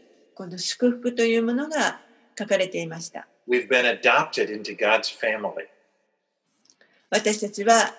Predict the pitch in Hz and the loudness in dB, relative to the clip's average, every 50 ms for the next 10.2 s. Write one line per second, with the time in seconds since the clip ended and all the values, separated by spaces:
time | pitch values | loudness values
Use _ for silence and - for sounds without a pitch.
0 | - - 269 302 330 330 311 262 233 240 240 285 330 339 349 349 339 240 202 170 | -6 -2 -2 -2 -2 -2 -4 -4 -4 -4 -4 -4 -4 -4 -4 -4 -2 -4 -2 -2
1 | 151 135 - _ _ _ _ _ _ _ - 196 180 190 185 185 180 180 175 185 | -6 -10 -12 _ _ _ _ _ _ _ -8 -4 -4 -4 -4 -4 -6 -8 -4 -4
2 | 185 180 180 180 - 196 190 175 180 170 - - - 113 - _ _ _ _ _ | -4 -4 -4 -8 -10 -12 -12 -12 -10 -10 -12 -14 -14 -18 -18 _ _ _ _ _
3 | - 120 127 139 165 175 180 180 160 170 165 160 160 - - 165 156 135 110 101 | 2 6 8 8 8 8 6 4 4 4 2 2 2 0 0 0 0 0 -2 -4
4 | - 110 104 - - 117 113 113 - - 107 101 - 117 107 101 - 101 - _ | -4 -6 -6 -2 -2 -4 -4 -4 -6 -10 -12 -10 -4 -2 -2 -2 -2 -6 -16 _
5 | _ _ _ _ _ _ _ _ _ _ _ _ _ _ _ _ _ - - - | _ _ _ _ _ _ _ _ _ _ _ _ _ _ _ _ _ -20 -20 -20
6 | _ _ _ _ _ _ _ - 208 202 240 233 240 233 - 226 214 226 226 - | _ _ _ _ _ _ _ -8 -2 0 2 2 2 0 0 0 -2 -2 0 0
7 | - 302 302 370 370 370 349 302 269 240 240 - - 254 240 240 226 226 262 277 | -2 -2 -2 -2 -2 -2 -2 -2 -2 -2 -2 -2 -2 0 2 2 2 0 0 0
8 | 269 - - - 190 196 190 202 - - 202 196 190 180 175 175 170 - - - | 0 -2 -2 -4 -8 -8 -6 -6 -6 -6 -6 -6 -6 -8 -8 -8 -10 -12 -12 -12
9 | 165 156 156 _ _ _ _ _ _ _ _ _ - 117 113 110 117 120 117 120 | -14 -14 -14 _ _ _ _ _ _ _ _ _ -6 -6 -4 -2 -2 -2 0 0
10 | 120 117 110 | 0 0 0